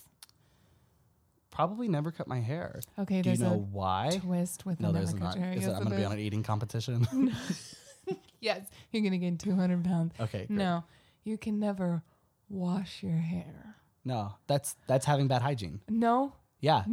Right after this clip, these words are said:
Speaker 2: No.
Speaker 1: that's having bad hygiene.
Speaker 2: No, it goes with the
Speaker 1: No,
Speaker 2: not cutting
Speaker 1: you
Speaker 2: your
Speaker 1: c-,
Speaker 2: hair.
Speaker 1: mm-mm. Okay, well, okay, let's move on to the next segment.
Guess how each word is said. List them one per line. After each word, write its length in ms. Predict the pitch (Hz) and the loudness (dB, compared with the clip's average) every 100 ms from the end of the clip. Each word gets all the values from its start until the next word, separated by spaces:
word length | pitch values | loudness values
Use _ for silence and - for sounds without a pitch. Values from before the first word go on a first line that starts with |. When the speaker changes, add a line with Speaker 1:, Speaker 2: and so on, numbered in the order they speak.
| 247 285 | 8 8
Speaker 2:
No. 320 | 339 233 123 | 6 2 4
Speaker 1:
that's 240 | 131 156 - | 4 6 6
having 240 | 165 160 | 6 6
bad 140 | 151 | 6
hygiene. 300 | 147 190 - 110 | 6 4 4 4
Speaker 2:
No, 260 | - 262 | 4 4
it 100 | 214 | 2
goes 300 | 208 277 302 | 2 0 0
with 200 | 302 302 | -4 -2
the 100 | 330 | -2
Speaker 1:
No, 40 | 320 - | 6 10
Speaker 2:
not 380 | 349 - 277 - | 10 10 2 -2
cutting 320 | 330 330 330 | 0 0 4
Speaker 1:
you 80 | 330 | 4
Speaker 2:
your 100 | 330 | 4
Speaker 1:
c-, 60 | |
Speaker 2:
hair. 440 | 349 359 370 349 311 | 2 4 6 6 6
Speaker 1:
mm-mm. 220 | 135 117 101 - - 117 | 4 2 -2 -12 -6 -4
Okay, 260 | 147 123 98 | -2 -2 0
well, 440 | 117 170 113 113 - | 4 6 6 2 -2
okay, 260 | 135 123 | 0 0
let's 180 | 107 135 | 0 -2
move 160 | 156 143 | -2 -2
on 60 | |
to 40 | 123 | -2
the 60 | |
next 200 | 104 98 | -4 -6
segment. 380 | - 95 92 90 | -8 -8 -8 -10